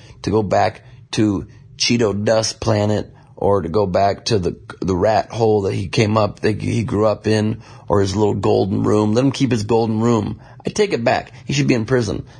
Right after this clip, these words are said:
But first things first. Whether he gets to live free or not is not the issue at all. The issue is whether we get to live free in this nation built on freedom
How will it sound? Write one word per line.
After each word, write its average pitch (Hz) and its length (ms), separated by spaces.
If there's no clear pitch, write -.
But - 480
first 139 220
things 110 220
first. - 480
Whether 113 200
he 139 120
gets 123 240
to 113 60
live 117 200
free 110 220
or 107 80
not 110 200
is 104 120
not 113 180
the 101 120
issue 107 220
at 87 60
all. 64 340
The - 100
issue 101 260
is 98 200
whether 92 220
we 117 180
get 113 200
to - 100
live - 160
free - 340
in 101 100
this 101 160
nation 107 380
built 117 380
on 98 160
freedom - 420